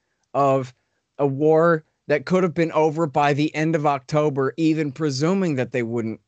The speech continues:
have negotiated. Um, if they just done, well, fine, by Christmas, by the end of,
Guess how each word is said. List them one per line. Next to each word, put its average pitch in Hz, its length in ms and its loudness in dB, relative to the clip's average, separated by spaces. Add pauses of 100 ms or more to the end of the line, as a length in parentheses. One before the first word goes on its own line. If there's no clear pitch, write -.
have 117 160 -2
negotiated. 104 1000 -6 (560)
Um, 113 500 -4 (220)
if 131 140 -8
they 139 160 2
just 147 340 -2
done, 143 280 0
well, 143 340 2 (180)
fine, 110 320 -4 (220)
by 143 220 2
Christmas, 131 680 -6 (400)
by 135 180 0
the 135 220 -2
end 143 360 -2
of, 123 460 0